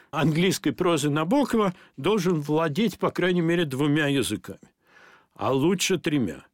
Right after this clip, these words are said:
а еще лучше четырьмя. Ибо иначе он не поймет значения многих,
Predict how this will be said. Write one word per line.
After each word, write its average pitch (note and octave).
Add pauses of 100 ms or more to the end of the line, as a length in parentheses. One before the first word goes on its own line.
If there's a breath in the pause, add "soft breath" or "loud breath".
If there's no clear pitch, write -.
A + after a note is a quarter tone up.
а B2+
еще F3
лучше D3
четырьмя. A2 (440 loud breath)
Ибо D#3
иначе F3+
он E3+
не D#3+
поймет E3
значения D3
многих, D3+